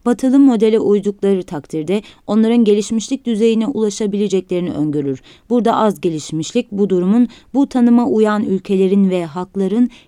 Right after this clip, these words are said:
iç dinamiklerinin belirli bir biçimde işlemesi ya da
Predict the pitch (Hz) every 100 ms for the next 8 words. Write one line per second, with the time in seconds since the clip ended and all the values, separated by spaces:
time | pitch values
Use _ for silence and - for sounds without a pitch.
0 | - 285 - 226 220 220 208 214 208 208
1 | 208 196 202 226 269 254 254 247 240 233
2 | 196 226 220 202 190 151 180